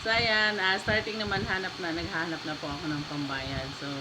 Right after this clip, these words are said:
pag once na, na meron na, mabilis na lang. Ayan. So, ano, papalam ko din sa inyo, guys, pag once na, ano, ah, meron na at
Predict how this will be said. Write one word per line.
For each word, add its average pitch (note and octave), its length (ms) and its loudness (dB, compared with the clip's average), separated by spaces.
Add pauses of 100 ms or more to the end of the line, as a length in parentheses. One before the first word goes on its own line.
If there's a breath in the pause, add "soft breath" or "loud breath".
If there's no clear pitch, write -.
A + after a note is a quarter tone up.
(840)
pag D3 160 -4
once F#3+ 260 0
na, F#3+ 320 4
na F#3+ 160 0
meron F#3+ 400 2
na, G#3 160 2
mabilis F3 480 -4
na D3+ 80 0
lang. C3+ 260 -2 (120)
Ayan. B3+ 1000 0
So, B3 80 -2 (320)
ano, G3 320 0
papalam D4 400 2
ko E4 80 -4
din D4 120 2
sa C4 120 0
inyo, B3+ 160 -2
guys, A3+ 200 0
pag G#3 200 -2
once G3+ 240 -2
na, G3 120 -2 (120)
ano, D#3+ 140 0 (680 loud breath)
ah, F3+ 520 6 (1200)
meron F#3+ 400 2
na F3+ 320 2
at E3 40 -6